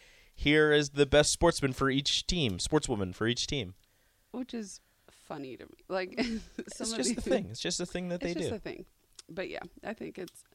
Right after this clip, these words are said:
Speaker 2: Husker softball is killing it. Keep it going. We're rooting for y'all. Um, hopefully we, uh, continue this success in
Speaker 1: Ohio
Speaker 2: all
Speaker 1: State
Speaker 2: of our
Speaker 1: tomorrow.
Speaker 2: other <laughs> sports as we
Speaker 1: Mm-hmm.
Speaker 2: continue.
Speaker 1: <laughs>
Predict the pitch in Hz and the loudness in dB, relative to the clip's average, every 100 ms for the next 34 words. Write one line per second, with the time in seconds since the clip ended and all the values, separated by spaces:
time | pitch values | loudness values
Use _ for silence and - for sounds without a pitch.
0 | _ _ _ _ 247 - 262 240 240 247 | _ _ _ _ 0 0 -2 -4 -4 -8
1 | - - 190 208 208 190 - 160 165 - | -16 -4 -2 -2 -4 -6 -6 -8 -10 -12
2 | - 175 151 147 131 - _ _ - 185 | -14 -12 -10 -10 -10 -12 _ _ -14 -12
3 | 185 185 180 180 175 160 165 180 180 208 | -6 -2 -2 -2 -4 -4 -2 -2 -2 -4
4 | 185 185 185 180 180 185 _ - _ _ | -4 -2 -2 -2 -2 -6 _ -20 _ _
5 | _ _ 165 175 160 160 180 _ _ _ | _ _ -4 -2 -4 -8 -12 _ _ _
6 | _ _ _ _ _ _ - - _ - | _ _ _ _ _ _ -18 -18 _ -14
7 | 214 - 240 214 202 196 190 185 185 - | -14 -10 -10 -8 -8 -4 -4 -6 -10 -12
8 | 220 208 214 214 208 208 - 185 - 196 | -12 -10 -8 -8 -8 -12 -12 -16 -10 -8
9 | 226 - - - - _ _ _ _ _ | -8 -10 -20 -20 -20 _ _ _ _ _
10 | _ _ _ 202 208 196 175 196 202 214 | _ _ _ 0 0 0 2 6 6 8
11 | 208 196 190 143 139 196 202 190 196 202 | 8 8 8 6 8 8 8 6 4 0
12 | - 269 277 311 330 330 - 277 269 185 | 0 2 8 8 10 8 6 6 6 6
13 | 190 226 262 - - 220 - 226 214 208 | 2 0 0 -2 -4 -4 -4 -4 -2 0
14 | 208 214 269 | 0 0 -2